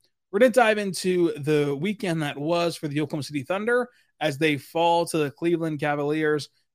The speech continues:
It was a very fun game, uh, that the Cavs came back in, storming back from down eighteen points. The Thunder take on the Mavs tonight.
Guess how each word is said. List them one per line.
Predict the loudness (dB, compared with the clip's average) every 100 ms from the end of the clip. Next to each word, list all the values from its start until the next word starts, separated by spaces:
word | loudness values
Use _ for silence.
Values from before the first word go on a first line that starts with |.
| -10
It |
was | -4 -2
a | 0
very | 2 2 0
fun | -2 -4 -2 -2
game, | -2 -2 -2 -4 -6
uh, | -6 -4 -4
that | -6 -8
the | -4
Cavs | 0 0 -2
came | -4 -2
back | 0 -2 -2
in, | -6 -6
storming | -6 -2 0 0 -2
back | -4 -6 -8
from | -6
down | -4 -4
eighteen | -6 -10 -20 -10
points. | -4 -4 -4 -10 _ _ _ -2
The |
Thunder | 4 4 6 4 4 _ _ _ -2
take | 2 4
on | 2
the | 2
Mavs | 2 2 0
tonight. | -2 0 -2 -6